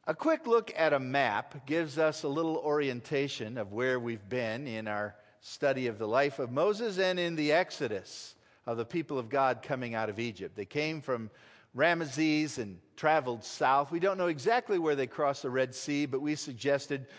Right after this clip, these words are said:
the northern part of the Gulf of Suez. And when they got into the wilderness of Shur, they began to travel for three days without water. They finally came to Marah,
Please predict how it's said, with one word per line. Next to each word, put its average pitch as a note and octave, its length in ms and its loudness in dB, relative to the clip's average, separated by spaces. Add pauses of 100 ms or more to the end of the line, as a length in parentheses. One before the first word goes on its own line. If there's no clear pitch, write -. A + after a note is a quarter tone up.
(200)
the D3+ 100 0
northern F3 480 4
part F3+ 400 2
of D#3 80 -4
the C#3+ 80 -4
Gulf C3+ 380 2
of A#2+ 160 -6
Suez. A#2 840 -4 (640)
And F3+ 120 4
when F#3+ 100 4
they F#3 140 4
got B3 280 6
into A3 300 2
the F3 100 2
wilderness E3+ 640 2
of C3+ 100 -4
Shur, A2+ 560 0
they D#3+ 180 0
began G#3 440 0
to A3+ 140 -8
travel C#3+ 480 4
for D3+ 120 -4
three F#3+ 280 -2
days D#3 320 4
without C3 320 2
water. C3+ 500 2 (640)
They E3 80 -2
finally B3+ 360 4
came A3 340 2
to G#3 160 -4
Marah, F#3 520 2